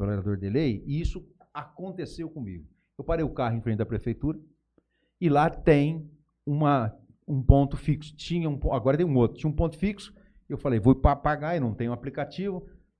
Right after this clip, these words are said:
Quando eu vi, eu falei, "Isso vai dar B O." O que que eu fiz? Peguei o meu relógio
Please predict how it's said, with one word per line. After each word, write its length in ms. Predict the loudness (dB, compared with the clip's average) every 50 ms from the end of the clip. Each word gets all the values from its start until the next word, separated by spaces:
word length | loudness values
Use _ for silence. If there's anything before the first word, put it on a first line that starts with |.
| _ -14
Quando 140 | -6 -2
eu 140 | 0 0 0
vi, 100 | 0 -2
eu 60 | -4
falei, 140 | -4 -4 -6
"Isso 140 | -6 -6 -6
vai 140 | -8 -6 -4
dar 100 | -4 -4
B 140 | -2 -2 -2
O." 120 | -2 -4
O 60 | -6 -10
que 100 | -12 -10
que 80 | -6 -4
eu 40 | -4
fiz? 260 | -2 -2 -4 -6 -6
Peguei 380 | -10 -14 -8 -4 -2 -2 0 0
o 60 | 0
meu 120 | 2 2 4
relógio 440 | 4 4 4 4 2 2 0 -4